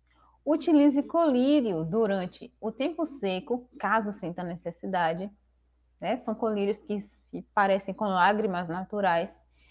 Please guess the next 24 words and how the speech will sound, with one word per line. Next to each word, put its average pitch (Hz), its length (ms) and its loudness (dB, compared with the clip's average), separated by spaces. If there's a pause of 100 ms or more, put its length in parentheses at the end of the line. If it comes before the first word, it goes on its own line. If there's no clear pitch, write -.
(200)
Se 320 140 -2
você 349 200 0
precisa 320 520 4
de 285 160 8
óculos 240 440 6
de 240 140 2
grau, 180 420 2 (300)
não 285 240 2
deixe 185 320 0
de 185 140 0
usá-los. 220 680 2 (640)
E 277 80 0
realize 302 520 6
consultas 262 640 0
oftalmológicas, 247 1200 0
porque - 220 -10
aí 233 380 0
é 294 100 -8
que - 120 -10
vai 226 160 0
se 247 200 -10
descobrir 220 460 -6
caso 226 340 -2
você 226 440 -8